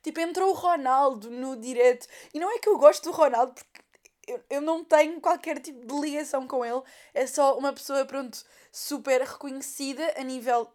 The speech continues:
internacional. E, e, tipo, ah, ok, pronto, o Ronaldo entrou ali. Ah, toda a gente, aquilo foi mesmo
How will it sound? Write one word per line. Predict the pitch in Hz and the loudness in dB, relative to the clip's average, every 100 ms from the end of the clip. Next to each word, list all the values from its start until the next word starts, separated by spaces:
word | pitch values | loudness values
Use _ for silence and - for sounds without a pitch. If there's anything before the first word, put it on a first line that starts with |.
| _ 277 | _ -10
internacional. | 302 302 285 294 294 269 247 254 277 - - - _ | -8 -10 -10 -10 -8 -6 0 2 0 -8 -20 -20 _
E, | - - _ _ _ | -20 -20 _ _ _
e, | 226 | -14
tipo, | 269 226 _ _ | -14 -16 _ _
ah, | 254 254 240 - | -2 0 0 0
ok, | 453 - 480 523 | -2 -2 -2 -2
pronto, | 339 381 294 | -6 -8 -6
o | |
Ronaldo | 262 247 262 | -4 -2 -2
entrou | 320 320 330 | -4 -8 -12
ali. | 311 311 | -10 -6
Ah, | 277 220 - _ | -2 -2 -2 _
toda | - 370 330 | -6 -2 0
a | 269 | 0
gente, | 247 254 254 | -2 -6 -8
aquilo | 294 339 | -14 -12
foi | 330 | -10
mesmo | 269 247 220 233 233 | -6 -6 -6 -14 -16